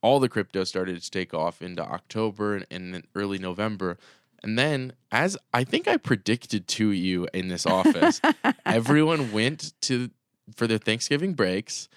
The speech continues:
Speaker 1: They went home. All the young people who were in Bitcoin and the other cryptos had to tell everybody at,
Speaker 2: Right. They were
Speaker 1: at,
Speaker 2: told their uncles and
Speaker 1: uh,
Speaker 2: aunts.
Speaker 1: yes. And then from, from
Speaker 2: <laughs>
Speaker 1: Thanksgiving on until the rest, th-, through the rest of, to right after New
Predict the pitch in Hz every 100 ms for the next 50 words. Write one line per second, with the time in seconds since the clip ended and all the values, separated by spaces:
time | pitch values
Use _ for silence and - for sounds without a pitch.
0 | _ _ _ _ 90 98 95 120 139 117
1 | 113 113 - 101 117 135 127 117 110 113
2 | 120 113 113 101 98 95 101 98 98 98
3 | 98 87 104 101 98 98 92 107 - 104
4 | - 90 90 95 92 - 101 104 98 98
5 | 92 95 95 170 160 - - - 180 185
6 | 214 202 180 160 170 - 151 151 151 165
7 | 151 156 - 104 85 - - - _ 113
8 | 117 156 175 220 - 139 131 226 - 277
9 | 123 277 - - 127 139 - 147 151 139
10 | - 120 147 131 120 117 110 101 107 -
11 | - 113 104 - 120 117 101 92 110 -
12 | 104 92 87 _ - 117 104 104 151 123
13 | 120 - 101